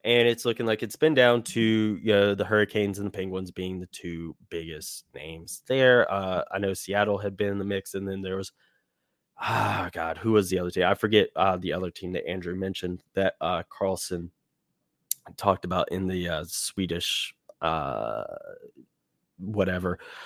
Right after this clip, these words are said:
that he, uh, spoke, Swedish news outlet that he had spoken to. But now it feels like, uh, 'cause for a while we were feeling that with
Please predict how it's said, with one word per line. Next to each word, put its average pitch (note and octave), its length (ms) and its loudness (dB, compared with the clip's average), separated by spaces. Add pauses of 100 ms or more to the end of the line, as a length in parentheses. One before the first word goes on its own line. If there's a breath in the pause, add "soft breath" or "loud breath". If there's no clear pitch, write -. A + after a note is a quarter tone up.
(140 loud breath)
that A2+ 320 12
he, A2 400 6
uh, G#2+ 160 8
spoke, G#2+ 360 8 (200)
Swedish G#2+ 580 8
news G#2 260 8
outlet F#2 360 8
that G2 160 6
he G#2+ 140 0
had F#2 140 2
spoken G2 440 2
to. F2 320 0 (2000 soft breath)
But C3+ 260 2
now C3 280 10
it B2+ 120 8
feels B2+ 300 8
like, G#2 200 8
uh, G#2+ 100 4 (420)
'cause B2 260 6
for D3 160 8
a C3 60 10
while B2+ 520 10
we A#2 120 6
were A2+ 100 10
feeling G#2+ 520 6 (100)
that F#2 460 4 (1300)
with B2 600 8